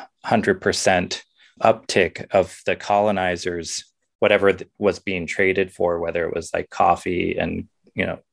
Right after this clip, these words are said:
gold or silver, silver or labor and bananas, there was always a doubling of, of the colonizer's price, um, so that they always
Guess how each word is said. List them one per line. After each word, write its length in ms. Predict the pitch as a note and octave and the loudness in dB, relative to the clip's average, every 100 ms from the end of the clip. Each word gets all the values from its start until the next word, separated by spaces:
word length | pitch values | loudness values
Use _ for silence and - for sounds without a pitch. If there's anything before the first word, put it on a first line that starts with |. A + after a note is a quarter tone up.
| - | 0
gold 300 | F#2 F#2 F#2 | 4 4 2
or 100 | E2+ | -4
silver, 520 | - F#2+ F#2+ G2 - _ | 0 0 0 -6 -12 _
silver 480 | - G2 F2+ F2+ F2 E2+ | 0 2 2 2 0 -2
or 240 | E2 F2 _ _ - | -6 -10 _ _ 0
labor 500 | G2 G2 F#2+ F#2+ F2+ | 2 2 2 2 2
and 500 | F2 E2+ E2+ D#2+ - _ - - _ - | -2 -6 -6 -10 -14 _ -20 -20 _ -2
bananas, 640 | F#2+ F#2 G2 F#2 E2+ D#2+ | 0 2 0 0 -2 -4
there 160 | - F#2+ | -4 -2
was 140 | F2+ | -2
always 500 | G2 F#2+ F#2 F2+ - - _ _ | 0 2 2 0 -6 -14 _ _
a 80 | G#2+ | -6
doubling 600 | - F#2+ F#2+ G2+ F#2 F2+ | 0 2 2 2 2 2
of, 100 | F2 E2 - - | -2 -6 -12 -10
of 60 | F2+ | -6
the 120 | E2 - | -6 0
colonizer's 640 | F#2+ G2 F#2+ F2 E2+ E2+ E2 - | 2 4 2 0 -2 -6 -6 0
price, 320 | F#2+ F2+ - - - - - - _ - F#2+ | 2 2 0 -4 -8 -20 -20 -20 _ -2 0
um, 160 | E2+ D#2+ | 2 0
so 120 | G2+ | -2
that 220 | F#2 F2 | 0 0
they 140 | - F#2 | -2 0
always 380 | F2+ F2+ F2 | 2 0 -2